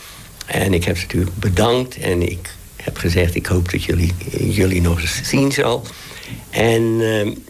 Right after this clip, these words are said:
nou, toen hebben we afscheid genomen en toen zijn zij doorgereden. En toen heb ik gewacht tot hun l-, achterlichten uit het zicht verdwenen waren. En ik wist dat ze door die Oost-Duitse post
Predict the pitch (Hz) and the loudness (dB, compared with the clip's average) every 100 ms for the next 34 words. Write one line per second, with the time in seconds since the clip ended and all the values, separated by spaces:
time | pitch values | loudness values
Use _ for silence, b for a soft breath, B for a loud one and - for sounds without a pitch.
0 | - 131 113 87 104 90 95 120 - - | -4 -2 0 0 0 0 0 -2 -2 0
1 | 117 110 113 107 101 104 104 101 95 107 | -2 0 0 2 2 0 0 -2 -2 0
2 | 101 107 104 95 92 92 90 92 95 - | 0 0 0 0 2 0 2 2 2 0
3 | 95 104 107 131 156 B B B B B | 0 2 2 0 -4 B B B B B
4 | - 95 90 90 90 87 98 - 87 87 | -2 2 2 2 2 2 0 0 2 2
5 | 82 - 82 - 82 80 80 - - 87 | 0 -2 -4 0 0 2 0 -4 -2 -2
6 | 90 - 107 - - 90 87 80 - - | -2 -2 0 0 2 4 2 2 0 0
7 | 90 85 80 - 98 87 - 76 92 104 | 2 0 -2 -2 -2 -2 -4 2 4 4
8 | 110 110 107 98 87 98 - 87 85 - | 2 2 2 0 -2 -2 -2 -4 -4 -2
9 | 87 82 78 85 - 98 87 92 85 87 | -2 0 -2 -4 0 0 2 2 0 -2
10 | - - 85 - | -4 -2 0 -2